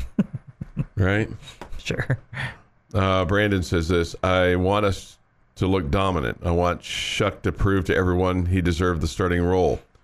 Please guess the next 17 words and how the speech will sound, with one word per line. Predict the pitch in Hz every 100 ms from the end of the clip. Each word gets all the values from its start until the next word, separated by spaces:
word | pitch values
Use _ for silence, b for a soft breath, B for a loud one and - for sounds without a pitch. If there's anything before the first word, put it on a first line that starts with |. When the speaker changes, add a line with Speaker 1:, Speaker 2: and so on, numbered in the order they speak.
| b b b b _
Speaker 1:
I | 92
want | 92 95 90
us | 87 -
to | - 82
get | 92 92
up | 92
by | - 85
two | - 101
scores | 87 98 87 80
early | - 95 90
and | 80 78
just | 87 85 -
impose | 82 73 - 101 104 92
our | 85
will | 85 87 87
after | 82 80 87
that. | 87 73